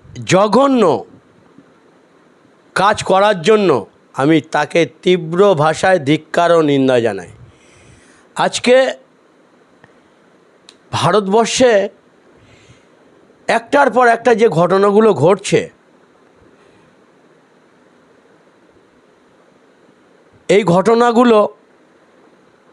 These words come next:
ঘটানো হচ্ছে আজকে। আজকে যোগী আদিত্যনাথ তিনি যে ড্রেসটা পরেন,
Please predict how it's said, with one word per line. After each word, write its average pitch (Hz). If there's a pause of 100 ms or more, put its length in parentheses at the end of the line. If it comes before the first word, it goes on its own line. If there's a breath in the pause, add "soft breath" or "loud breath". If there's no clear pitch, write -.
(240)
ঘটানো 220
হচ্ছে 127
আজকে। - (1400 soft breath)
আজকে 202 (720)
যোগী 202
আদিত্যনাথ 247
তিনি 220
যে 208
ড্রেসটা 202
পরেন, 185